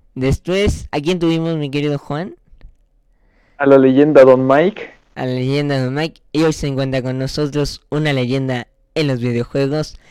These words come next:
Speaker 1: y que esperemos pronto, pronto verlo en un podcast. Él es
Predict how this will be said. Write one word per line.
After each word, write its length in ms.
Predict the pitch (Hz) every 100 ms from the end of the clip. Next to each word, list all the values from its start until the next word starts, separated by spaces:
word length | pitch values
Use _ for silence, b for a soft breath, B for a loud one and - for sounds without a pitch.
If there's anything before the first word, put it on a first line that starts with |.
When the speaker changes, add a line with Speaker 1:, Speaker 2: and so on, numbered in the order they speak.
| _ -
Speaker 1:
y 120 | 123
que 520 | 143 143 143 139 131 _
esperemos 640 | 147 - 175 214 240 185
pronto, 560 | - 180 208 - 233 - -
pronto 320 | 170 208 208
verlo 180 | 214 214
en 100 | 208
un 160 | 208 175
podcast. 680 | 180 - - 131 - - - _ _ _ _ _ _ _ -
Él 160 | 165
es 680 | 185 196 202 - - -